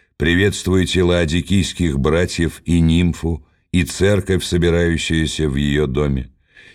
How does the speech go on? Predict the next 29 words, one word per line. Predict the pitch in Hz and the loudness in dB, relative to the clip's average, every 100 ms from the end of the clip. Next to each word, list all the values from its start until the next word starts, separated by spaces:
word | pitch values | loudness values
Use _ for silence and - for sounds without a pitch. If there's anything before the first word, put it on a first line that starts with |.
| _ | _
И | 87 | -2
когда | 107 95 113 | 2 2 4
это | 110 110 | 2 0
послание | - 104 - 104 101 98 95 | 0 -2 0 0 2 2 2
прочитано | 78 87 82 - 113 98 95 92 | 0 0 0 -2 -2 2 2 2
будет | 82 80 80 | 2 0 0
у | 76 | 0
вас, | 71 67 - - _ _ _ | 0 -2 -4 -14 _ _ _
сделайте, | 69 64 60 113 110 104 - | -6 -4 0 2 4 2 0
чтобы | 98 - 95 98 | -2 0 2 2
оно | 98 101 | 2 2
было | 98 98 | 2 2
прочитано | 90 90 90 - 95 95 92 | 0 0 0 0 0 2 2
и | 92 | 2
в | 90 | -2
церкви | - 98 95 80 87 | -2 0 0 0 0
лаодикийцев, | 87 90 87 80 82 - 90 78 - 53 - _ - - - | 2 2 2 0 -2 0 0 -2 -6 -8 -10 _ -20 -10 0
и | 80 | 0
чтобы | - 92 85 | 2 2 2
то, | 80 95 80 - - _ | 2 2 0 -4 -20 _
которое | - 78 92 87 85 85 | -4 0 2 2 2 0
из | 78 80 - - | 0 -2 -2 -2
Лаодикии, | 78 80 76 67 71 - 80 82 82 76 - _ _ | 0 2 0 0 -4 -2 0 0 -2 -4 -14 _ _
прочли | 65 71 - 65 71 71 | -2 -2 -2 -2 -2 -2
и | - 69 | -2 -2
вы. | 65 76 67 - _ _ _ - _ | 0 0 -2 -10 _ _ _ -20 _
И | 90 | -2
скажите | 90 - 98 107 98 107 | 0 0 2 2 2 2
Архипу: | 104 95 113 104 65 53 | 0 0 0 0 -2 -6